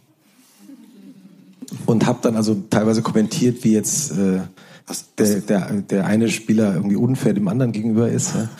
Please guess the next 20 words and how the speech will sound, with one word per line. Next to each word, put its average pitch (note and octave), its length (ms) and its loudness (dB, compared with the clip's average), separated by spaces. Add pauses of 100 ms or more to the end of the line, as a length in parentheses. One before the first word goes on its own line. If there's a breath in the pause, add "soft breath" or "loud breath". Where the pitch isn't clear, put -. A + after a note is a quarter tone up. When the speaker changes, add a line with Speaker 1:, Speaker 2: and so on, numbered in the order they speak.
(640 loud breath)
Speaker 1:
Und A#2 240 -2 (100)
Speaker 2:
<laughs> D#3+ 120 0
Speaker 1:
mein B2 160 2
Bruder D#3+ 300 2
ist, D3 180 -2
hat C3+ 180 -4
es D3 160 -2
irgendwann D3 280 0
eine C3 60 -2
Zeit F3 280 -2
lang, F3+ 140 2
glaub D3 120 2
ich, C#3+ 80 0
ertragen D3 420 2
und B2+ 200 0
dann B2 100 2
ist C#3 140 2
er A2+ 100 0
irgendwann, A2 460 2
äh, G2+ 360 2